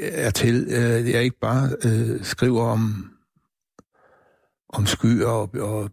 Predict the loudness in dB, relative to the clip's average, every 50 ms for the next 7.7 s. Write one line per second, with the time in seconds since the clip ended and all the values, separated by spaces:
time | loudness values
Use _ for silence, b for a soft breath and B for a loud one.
0 | _ -2 0 0 -2 -2 0 0 0 2 0 -2 0 0 0 2 2 2 2 2
1 | 2 2 0 0 0 0 0 0 0 -2 -2 0 0 2 2 2 0 0 -2 0
2 | 2 2 2 2 2 0 -2 -2 0 -2 0 0 2 2 2 2 0 -2 -6 -12
3 | -20 _ _ _ _ _ _ _ _ _ -8 -6 -4 -2 -2 -4 -4 -4 -10 -12
4 | 0 2 2 2 2 -2 -2 0 0 0 2 0 0 0 0 0 -2 -4 -6 _
5 | _ _ _ -4 -4 -4 -4 B B B B B B B B B B B -20 _
6 | -8 -8 -4 0 0 2 2 4 2 2 2 2 0 2 2 0 0 0 0 0
7 | 0 0 2 2 2 2 2 0 2 2 2 2 2